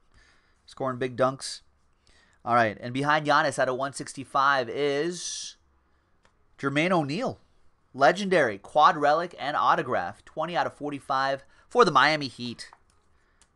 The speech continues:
That hot hit for Kevin Hyatt. There you go, Kevin.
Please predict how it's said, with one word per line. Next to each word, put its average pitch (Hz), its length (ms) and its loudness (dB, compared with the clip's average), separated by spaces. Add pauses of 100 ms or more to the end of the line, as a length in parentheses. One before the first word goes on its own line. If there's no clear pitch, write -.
(1300)
That 123 180 -4
hot - 360 4
hit 165 300 -4 (440)
for 139 140 -12
Kevin 160 340 -2
Hyatt. 156 560 -4 (1900)
There 127 120 -8
you 139 80 -2
go, 156 180 4
Kevin. 156 400 -2